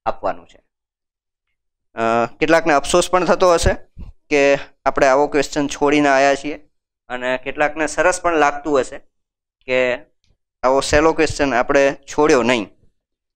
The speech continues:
ચાલો, એના પછી કન્ટ્રી, સી ઓ યુ એન ટી આર વાય, કન્ટ્રી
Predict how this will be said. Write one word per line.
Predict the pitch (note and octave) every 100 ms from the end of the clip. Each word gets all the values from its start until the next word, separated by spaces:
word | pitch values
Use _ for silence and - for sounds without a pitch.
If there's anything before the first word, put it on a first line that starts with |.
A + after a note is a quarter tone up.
| _
ચાલો, | - A#2
એના | A2+ F3
પછી | G3+ G3 G3+
કન્ટ્રી, | - E3 E3+ E3+ G3+ A#3 - _ - - _ _ _ _ _ _ _ _ _ _ _ _ _ _ _ _ _ _ _ _ _ _ _ _ _ _ _ _ _ _ _ _ _ _ _ -
સી | - - - E3+ G3 G#3 - _ _ _ _ -
ઓ | E3 E3+
યુ | E3 C3+ E3 F3+ F#3+ - _
એન | D#3+ E3 F3+ F#3
ટી | - - E3+ F3 F3 - _
આર | C#3+ D3+ D#3+
વાય, | D#3 A2+ F#2 _ _
કન્ટ્રી | - D#3+ E3 F#3 A3 D4+